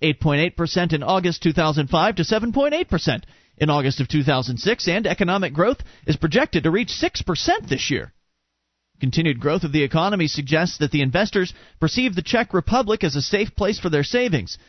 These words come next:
and that is a vote of confidence in the strength of the Czech institutional framework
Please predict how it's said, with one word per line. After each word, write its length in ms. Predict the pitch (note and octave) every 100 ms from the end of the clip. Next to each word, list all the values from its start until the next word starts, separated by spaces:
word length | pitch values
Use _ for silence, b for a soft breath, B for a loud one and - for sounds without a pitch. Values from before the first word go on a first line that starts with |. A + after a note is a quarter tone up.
| b -
and 140 | D3+
that 180 | G#3+ F3+
is 100 | D3+
a 60 |
vote 160 | D3+ E3+
of 80 | D3
confidence 560 | G3+ A3 E3 A#2+ A#2
in 80 | C3+
the 60 | B2
strength 400 | - G#3 C#3+ A2+ b b
of 100 | C3
the 80 | C#3
Czech 300 | - F#3+ -
institutional 640 | F3 E3 D#3+ E3+ E3 D3 B2+
framework 540 | G#3 G#3 D#3+ A#2